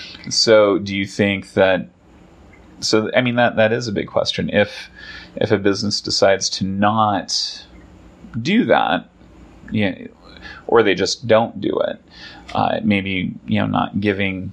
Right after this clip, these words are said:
a social issue a thought, are they complicit in the, the,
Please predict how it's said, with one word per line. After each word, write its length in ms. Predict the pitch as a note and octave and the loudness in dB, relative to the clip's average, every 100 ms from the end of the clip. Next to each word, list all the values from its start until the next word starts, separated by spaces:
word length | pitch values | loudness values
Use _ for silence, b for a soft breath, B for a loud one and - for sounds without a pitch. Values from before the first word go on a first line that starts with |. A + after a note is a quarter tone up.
| - | -6
a 100 | - | -4
social 400 | - F#2+ - F#2+ | 0 0 0 -2
issue 260 | F#2+ - F#2+ | -2 -2 -4
a 40 | |
thought, 500 | - - D3 A#2+ A#2+ B B B | -2 0 2 2 -2 B B B
are 160 | - G#2 | 4 4
they 100 | G2+ | 4
complicit 760 | - G2 - G2 - G2+ F#2+ - - | -2 -6 0 0 0 0 0 0 -2
in 440 | G#2 F#2+ F#2 G2+ - _ - - - - - - - | -2 -2 -6 -8 -10 _ -20 -20 -20 -20 -20 -16 -6
the, 420 | G#2 G2+ F#2 - | 0 2 2 0
the, 760 | G#2 F#2+ F#2+ F#2+ F2 - - | -2 2 2 2 -2 -6 -10